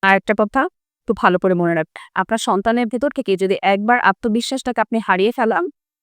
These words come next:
তাহলে কিন্তু এটা কখনোই ফিরিয়ে নিয়ে আসা সম্ভব না। তাই ছোট থেকে তাকে আত্মবিশ্বাসী হতে উৎসাহিত করুন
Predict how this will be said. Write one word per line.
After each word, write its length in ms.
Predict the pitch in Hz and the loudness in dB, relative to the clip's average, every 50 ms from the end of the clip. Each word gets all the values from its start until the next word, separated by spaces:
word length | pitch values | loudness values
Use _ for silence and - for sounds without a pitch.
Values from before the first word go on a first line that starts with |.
| _ _ - | _ _ 0
তাহলে 220 | 202 208 226 233 240 | 2 2 2 2 2
কিন্তু 260 | - 240 226 - 196 180 170 | 2 2 2 2 2 2 2
এটা 240 | 151 190 185 208 208 - | 2 2 2 2 0 2
কখনোই 380 | - 202 196 - 247 233 233 226 | 2 0 0 2 2 2 2 2
ফিরিয়ে 260 | - 233 190 185 185 175 | 0 0 2 2 2 4
নিয়ে 140 | 175 170 | 2 0
আসা 180 | 170 180 - - | 0 -2 -4 -8
সম্ভব 340 | - - 180 175 185 185 160 - | -6 -4 -4 -2 -2 -4 -4 -4
না। 120 | 175 165 143 - _ _ _ | -6 -6 -6 -8 _ _ _
তাই 160 | _ 190 190 | _ -2 -2
ছোট 180 | - - 185 185 | -2 -2 -2 -2
থেকে 260 | 185 - 214 - 208 254 370 - - - - _ | -2 -4 -4 -4 -4 -4 -4 -4 -8 -14 -8 _
তাকে 200 | 247 233 - 277 - | -6 -4 -2 0 2
আত্মবিশ্বাসী 840 | 214 220 220 - - 269 247 226 277 269 - - 285 262 - - 262 233 | 2 2 2 0 -2 0 0 2 0 -2 0 0 0 0 0 -2 -4 -4
হতে 240 | - 247 202 - 202 170 - - - | -2 -2 0 2 0 0 0 -2 -2
উৎসাহিত 420 | 220 220 - - 226 185 170 - | -2 -2 -2 0 -2 -2 -2 -2
করুন 320 | 165 - 165 156 151 156 | -4 -4 -2 -2 -2 -4